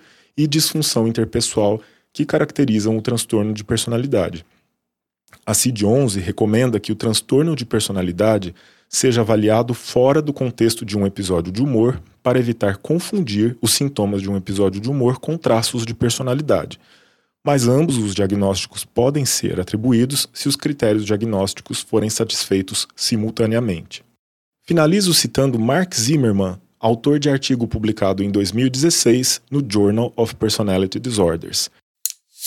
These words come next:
"Está cada vez mais difícil para o médico fazer o diagnóstico de transtorno de personalidade borderline no mundo bipolar."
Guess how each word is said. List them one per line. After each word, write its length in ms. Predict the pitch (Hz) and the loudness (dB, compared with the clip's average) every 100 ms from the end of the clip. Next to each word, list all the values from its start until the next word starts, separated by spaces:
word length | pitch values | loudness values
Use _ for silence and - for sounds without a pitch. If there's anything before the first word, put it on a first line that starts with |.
| - - | -6 -4
"Está 220 | - 131 | 0 2
cada 240 | 151 139 | 4 4
vez 240 | 120 127 113 | 6 4 4
mais 320 | 123 160 151 | 4 4 4
difícil 540 | 143 - 131 143 - | 0 0 2 2 0
para 200 | 139 117 | 4 4
o 40 | 101 | 6
médico 480 | 95 104 104 - | 6 6 4 -2
fazer 360 | 113 131 107 110 | 2 2 4 4
o 60 | 101 | 4
diagnóstico 640 | 101 104 98 95 - - | 4 4 4 2 0 -4
de 160 | 95 95 | -4 0
transtorno 540 | 107 107 - 127 135 | 0 0 4 4 4
de 100 | 123 | 2
personalidade 920 | 120 120 - 113 101 95 92 92 87 92 | 2 2 4 4 4 4 4 4 2 2
borderline 760 | 95 85 110 131 107 107 113 | 4 6 6 6 6 6 2
no 160 | 120 156 | 2 4
mundo 340 | 131 110 110 | 4 4 2
bipolar." 640 | 117 120 156 139 90 - | 2 2 4 6 4 0